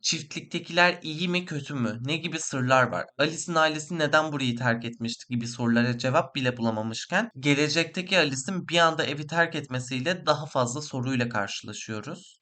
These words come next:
Dizinin en sevdiğim özelliği bütün sırları hemen açıklamak ya da hepsini finale saklamak yerine yavaş yavaş her bölümde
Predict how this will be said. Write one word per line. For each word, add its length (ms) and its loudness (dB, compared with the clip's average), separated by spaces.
Dizinin 680 4
en 160 8
sevdiğim 480 -2
özelliği 680 0
bütün 260 -8
sırları 520 0
hemen 340 2
açıklamak 960 0
ya 220 4
da 340 8
hepsini 420 -2
finale 380 0
saklamak 640 2
yerine 380 0
yavaş 400 6
yavaş 280 -2
her 260 8
bölümde 300 -4